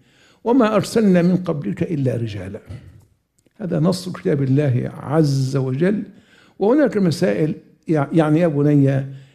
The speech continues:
مسائل طرفية. يعني، يعني، يعني قد يقال في بعض المسائل: "العلم بها لا ينفع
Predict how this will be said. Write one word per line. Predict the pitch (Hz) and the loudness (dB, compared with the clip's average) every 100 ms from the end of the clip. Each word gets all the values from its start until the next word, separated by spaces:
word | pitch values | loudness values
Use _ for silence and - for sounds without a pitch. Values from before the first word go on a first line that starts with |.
| _ | _
مسائل | - 143 240 170 | -6 -4 -2 -2
طرفية. | - 131 123 120 123 107 90 - - _ _ _ _ _ _ _ - | 0 -2 -2 -4 -6 -6 -10 -12 -20 _ _ _ _ _ _ _ -12
يعني، | 113 117 120 120 120 113 110 117 - _ _ - | -8 -2 0 0 0 -2 -4 -8 -12 _ _ -4
يعني، | 139 143 - | 0 0 0
يعني | 143 147 | 0 0
قد | 143 165 | 0 -2
يقال | 139 135 156 147 139 - - - | -2 -4 -2 0 0 -4 -16 -12
في | 143 139 | -10 -8
بعض | 175 147 | -8 -8
المسائل: | 131 117 107 123 117 131 - _ _ _ _ _ _ - | -8 -8 -8 -10 -10 -12 -16 _ _ _ _ _ _ -4
"العلم | 143 180 156 | 0 0 0
بها | 135 143 131 | 0 0 0
لا | 131 | 0
ينفع | 127 135 107 - | 0 0 -2 -6